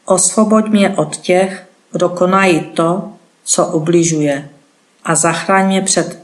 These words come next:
muži s vinou krve. Konfucius. Malý člověk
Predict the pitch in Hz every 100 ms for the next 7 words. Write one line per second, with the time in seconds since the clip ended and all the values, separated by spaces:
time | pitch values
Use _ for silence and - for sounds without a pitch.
0 | - 160 170 170 185 202 - - 156 165
1 | 170 165 160 151 139 135 131 - _ -
2 | - - - _ _ _ _ _ _ _
3 | - 190 180 - 190 180 - 160 147 151
4 | - - - _ _ _ - _ _ _
5 | _ _ - 185 185 190 185 214 208 190
6 | 147 143 -